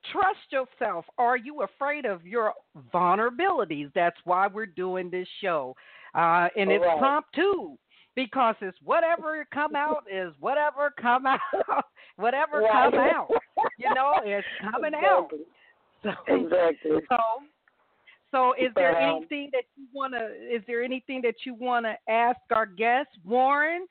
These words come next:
Speaker 1: concerning
Speaker 2: Oh,
Speaker 1: this, uh, issue?
Speaker 2: oh, how you doing, Warren? I didn't, I didn't know you was on the line. How you doing, Warren?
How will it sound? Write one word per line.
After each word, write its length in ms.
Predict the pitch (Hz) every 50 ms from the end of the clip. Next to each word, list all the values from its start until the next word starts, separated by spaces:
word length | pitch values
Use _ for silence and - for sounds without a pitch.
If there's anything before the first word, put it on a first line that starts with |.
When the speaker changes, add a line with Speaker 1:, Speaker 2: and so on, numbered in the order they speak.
| _ _ _ -
Speaker 1:
concerning 760 | - 302 311 302 - - - 320 320 320 320 339 339 330 330 320
Speaker 2:
Oh, 60 | 349 339 320
Speaker 1:
this, 80 | 311 - -
uh, 100 | - 247 - -
issue? 160 | 285 302 311 330
Speaker 2:
oh, 120 | 370 370
how 140 | 370 370 415
you 180 | 415 440 370
doing, 300 | 339 415 403 370 349 311
Warren? 220 | 311 320 330 339 330
I 60 | 330 359
didn't, 220 | 302 359 339 440 - - - - _ - - -
I 100 | - 311
didn't 160 | 339 359 349
know 100 | 349 339 330
you 180 | 311 330 311
was 100 | 285 277
on 140 | 302 294 285
the 60 | 285 285
line. 300 | 302 302 285 262 247 247
How 120 | 254 262
you 140 | 294 285 285 240
doing, 300 | 262 277 269 247 220 202
Warren? 280 | 190 190 190 190 208